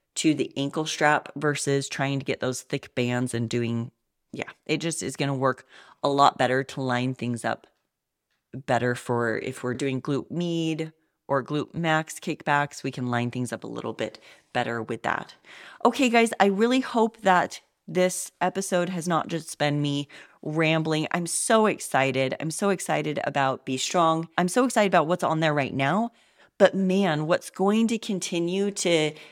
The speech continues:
every single month be uploaded on there, I am thrilled about it. This is so exciting. I am just pouring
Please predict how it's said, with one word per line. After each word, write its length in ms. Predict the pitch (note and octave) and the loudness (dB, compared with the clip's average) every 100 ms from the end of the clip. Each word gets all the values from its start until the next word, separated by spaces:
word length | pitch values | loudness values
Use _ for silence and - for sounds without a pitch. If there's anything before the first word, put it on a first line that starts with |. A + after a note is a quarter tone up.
| _ | _
every 280 | F3 F3+ F#3 | 2 4 2
single 320 | - F3 E3+ | 0 -4 -2
month 440 | D3+ C#3 E3+ - - _ _ _ _ _ | 0 0 0 -4 -12 _ _ _ _ _
be 180 | E3+ E3 - | 0 2 2
uploaded 460 | D#3+ F#3 F3 F3 | 2 2 2 4
on 200 | F3 F3 | 2 4
there, 240 | E3+ E3+ - | 2 2 0
I 60 | F#3 | 0
am 220 | F#3+ E3+ | 0 -4
thrilled 800 | - - D3+ D#3 D#3+ D#3 D3+ D3+ | -8 -8 -6 -2 2 2 2 0
about 260 | C3+ C#3 C3 | 0 0 0
it. 140 | C3 | -2
This 180 | D#3+ - | -6 -6
is 100 | E3+ | -8
so 440 | - - D#3+ D#3 | -6 -4 0 0
exciting. 640 | D#3 - - C3+ C#3 C3+ B2 _ | 0 -2 0 0 0 -4 -6 _
I 100 | D#3 | -2
am 160 | E3 D#3+ | 0 -2
just 220 | D#3 - | -4 -10
pouring 520 | - D3 C#3+ C#3+ | -6 -2 -2 -2